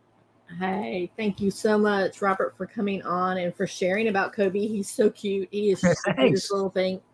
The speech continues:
Speaker 1: ever. But like I said, I'm really partial to that sea turtle because of North Carolina and being around the sea turtle. And look, there's the crab right there. And I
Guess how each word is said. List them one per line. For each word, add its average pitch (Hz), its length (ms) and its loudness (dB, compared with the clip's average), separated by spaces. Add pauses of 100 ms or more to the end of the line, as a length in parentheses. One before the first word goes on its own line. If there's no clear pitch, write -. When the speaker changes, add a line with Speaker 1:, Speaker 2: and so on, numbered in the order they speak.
(120)
Speaker 1:
ever. 233 500 4 (460)
But 240 120 4
like 240 140 10
I 262 140 6
said, 247 240 10
I'm 233 180 8
really 254 220 12
partial 247 380 4
to 226 60 2
that - 180 0
sea 233 200 -2
turtle 208 300 2
because 202 300 0
of 196 80 -2
North 202 240 -2
Carolina 202 480 0
and 185 260 -4
being 196 200 2
around 196 240 -2
the 190 80 -4
sea 190 180 -4
turtle. 175 320 -4
And 190 120 -2
look, 214 200 -2
there's 226 200 2
the 233 120 0
crab 208 280 2
right 175 160 -4
there. 180 180 -4
And 175 80 -6
I 175 160 -6